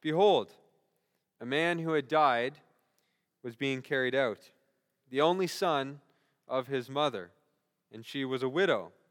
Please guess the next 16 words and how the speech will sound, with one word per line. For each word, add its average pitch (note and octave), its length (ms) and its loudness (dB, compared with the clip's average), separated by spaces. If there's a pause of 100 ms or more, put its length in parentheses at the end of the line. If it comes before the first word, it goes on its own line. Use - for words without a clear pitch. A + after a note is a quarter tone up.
(460)
and A#2 100 -12
a A#2+ 40 -10
considerable E3 600 -2
crowd D3+ 560 0
from D3 180 -10
the C#3 60 -6
town D3+ 420 -4
was C3 140 -10
with D#3 180 -6
her. F2+ 200 -16 (1700)
And C3 100 -6
when F#3+ 180 2
the A3 80 4
Lord F3 320 2
saw D3+ 360 2
her, A#2 380 -8